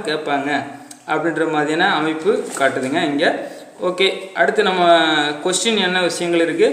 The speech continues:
அடுத்து இன்னொரு விஷயங்கள் பார்க்க போனா, அம்சத்தை வைத்து இப்போ ராசி சார்ட்டை வச்சு நம்ம இந்த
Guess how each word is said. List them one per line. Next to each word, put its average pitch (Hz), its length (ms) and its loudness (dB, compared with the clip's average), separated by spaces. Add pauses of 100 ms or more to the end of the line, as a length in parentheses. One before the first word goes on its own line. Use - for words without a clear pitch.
(260)
அடுத்து 247 260 2
இன்னொரு 214 260 4
விஷயங்கள் 175 360 0
பார்க்க 151 280 -2
போனா, 147 420 0
அம்சத்தை 226 480 0
வைத்து 185 320 2 (540)
இப்போ 196 340 4
ராசி 175 360 4
சார்ட்டை 208 320 4
வச்சு 185 260 2
நம்ம 196 180 0
இந்த 160 180 2